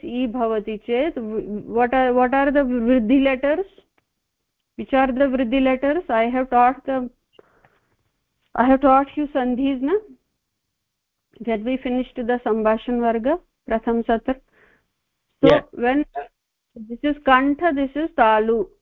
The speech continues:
Speaker 1: So vriddhi letters are I,
Speaker 2: A, O, I, O, I, O, Au.
Speaker 1: No, I,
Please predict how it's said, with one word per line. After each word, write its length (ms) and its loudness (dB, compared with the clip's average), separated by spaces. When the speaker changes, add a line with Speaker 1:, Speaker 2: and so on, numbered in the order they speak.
Speaker 1:
So 100 0
vriddhi 400 2
letters 520 0
are 340 2
I, 120 4
Speaker 2:
A, 540 0
O, 220 -8
I, 300 0
O, 340 -2
I, 160 2
O, 360 0
Au. 260 -2
Speaker 1:
No, 160 -6
I, 420 2